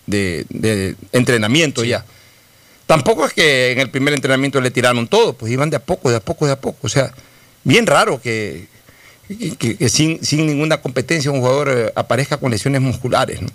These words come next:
Speaker 1: Bien
Speaker 2: Bueno,
Speaker 1: raro.
Speaker 2: son, son cinco jugadores, entre ellos están
Speaker 1: Ya,
Speaker 2: Michael
Speaker 1: es
Speaker 2: Arroyo, William Riveros.
Speaker 1: Arroyo, que no juega hace dos años.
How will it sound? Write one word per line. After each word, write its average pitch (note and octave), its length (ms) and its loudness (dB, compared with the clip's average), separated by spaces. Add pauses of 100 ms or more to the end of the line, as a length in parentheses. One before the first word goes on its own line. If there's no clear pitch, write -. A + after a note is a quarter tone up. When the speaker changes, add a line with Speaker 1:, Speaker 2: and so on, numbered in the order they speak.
Speaker 1:
Bien C3 140 2
Speaker 2:
Bueno, A2+ 60 0
Speaker 1:
raro. B2+ 140 4
Speaker 2:
son, E3 260 -2
son E3+ 200 -2
cinco G3+ 320 -2
jugadores, B2+ 500 2
entre A#2+ 280 -4
ellos D3+ 180 2
están - 220 0
Speaker 1:
Ya, - 60 2
Speaker 2:
Michael C#3 260 0
Speaker 1:
es C3 60 6
Speaker 2:
Arroyo, D#3+ 640 0
William D3 460 0
Riveros. D3 420 2
Speaker 1:
Arroyo, F#3+ 500 2
que F3 100 0
no G3 100 0
juega A3 180 2
hace F3+ 140 -2
dos G3 180 4
años. G3+ 300 0